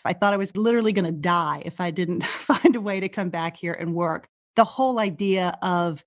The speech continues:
having an impact in public policy really, really resonated with me so deeply. So ultimately, when I finished college,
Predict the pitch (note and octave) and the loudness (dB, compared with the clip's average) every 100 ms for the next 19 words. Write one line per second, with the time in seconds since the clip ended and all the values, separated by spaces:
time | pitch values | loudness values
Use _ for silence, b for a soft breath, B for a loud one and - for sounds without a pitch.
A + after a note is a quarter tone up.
0 | - D#3 G#3 G#3 G#3 F#3+ F#3+ F#3+ F#3+ F3+ | -8 0 2 2 0 -2 -2 -2 -2 -2
1 | F3 - G3 F3+ F3 F3 E3+ E3+ E3+ F3+ | -4 -8 -4 -2 0 0 0 -2 0 0
2 | E3+ F3 F3 E3+ E3 - E3+ D#3+ D3+ _ | 0 0 0 2 -2 -6 -6 -6 -8 _
3 | _ _ G3 G3+ B3 B3 A3 G3 E3+ F#3 | _ _ -2 4 6 6 4 2 2 2
4 | F3+ E3 F3+ F3 F3+ E3+ E3 D#3 E3 E3 | 2 2 0 2 2 0 0 -2 0 -2
5 | D3+ D#3+ D3 D3+ D3 D3+ C#3+ - - G3+ | 0 -4 -2 -2 -2 -6 -6 -8 0 2
6 | F#3 F#3 F3+ G3 G3 G3 F#3 F3 E3 F#3+ | 2 2 0 0 0 -2 -2 -2 -2 -2
7 | E3+ - E4 F4+ A#3 G3+ - | -4 -2 0 2 4 2 -2